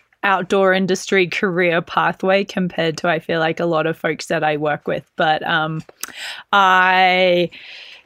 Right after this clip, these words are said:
grew up actually in South Africa and spent my childhood going to the Drakensberg Mountains,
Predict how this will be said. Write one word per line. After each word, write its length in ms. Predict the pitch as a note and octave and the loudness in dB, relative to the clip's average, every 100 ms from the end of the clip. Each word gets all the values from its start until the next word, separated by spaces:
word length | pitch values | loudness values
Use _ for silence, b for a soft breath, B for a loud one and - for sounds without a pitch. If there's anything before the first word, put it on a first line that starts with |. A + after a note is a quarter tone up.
| G3 | 0
grew 220 | C#4 D#4+ | 4 6
up 140 | D#4 | 6
actually 360 | C#4+ C4 - B3 | 4 2 2 4
in 120 | A#3 | 4
South 180 | A#3+ G#3 | 4 4
Africa 400 | G#3 F#3+ A3+ A#3 | 2 0 0 2
and 540 | A3 A3 G3 F#3+ F#3 | 4 4 2 2 -2
spent 720 | - - - - - A#3+ A3+ - | -6 -10 -10 -10 -6 -2 0 2
my 400 | G#3 G3+ G3+ F#3+ | 4 4 4 0
childhood 560 | - G3+ G3 A3 E3+ | 2 2 2 0 0
going 260 | G3 F#3 F#3 | 2 2 0
to 80 | F#3+ | -2
the 80 | |
Drakensberg 720 | F3 F3 F3 G3 F3+ F#3 F3+ | 2 2 2 -2 -2 -2 0
Mountains, 720 | F3+ D#3 D#3+ - E3 E3+ D#3+ | 0 -2 -2 -2 -2 -2 -6